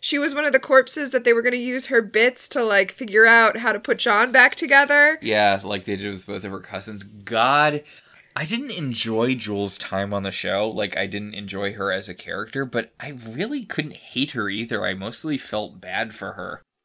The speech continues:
Speaker 1: So, in this episode, <laughs> they all have to go back to the ship to rescue Scorpius because John has realized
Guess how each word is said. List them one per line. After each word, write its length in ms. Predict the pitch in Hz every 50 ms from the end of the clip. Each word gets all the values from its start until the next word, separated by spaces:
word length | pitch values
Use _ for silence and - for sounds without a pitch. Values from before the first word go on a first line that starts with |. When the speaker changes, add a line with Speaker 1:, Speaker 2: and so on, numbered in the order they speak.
| _ -
Speaker 1:
So, 640 | - - - - - - 392 349 320 269 247 240 -
in 160 | - 294 294
this 160 | 320 403 403 -
episode, 960 | 285 320 330 359 339 - - 381 - - - - 466 571 571 539 539 554 427 466 - - -
<laughs> 220 | - 415 370 349 -
they 140 | 262 277 294
all 180 | 302 330 359 392
have 160 | 370 370 359
to 80 | 370 277
go 200 | 311 302 294 247
back 340 | - - 254 262 294 339 -
to 100 | - 359
the 100 | 339 349
ship 340 | 330 - - 262 254 254 -
to 120 | - 311 226
rescue 340 | 233 220 262 - - 233
Scorpius 540 | 233 - - 240 240 247 240 - 208 190 190 -
because 600 | - 226 220 - 269 226 220 214 214 214 214 202
John 300 | - 226 202 196 208 247
has 200 | 240 190 202 -
realized 600 | 233 262 269 262 247 233 226 220 214 214 - -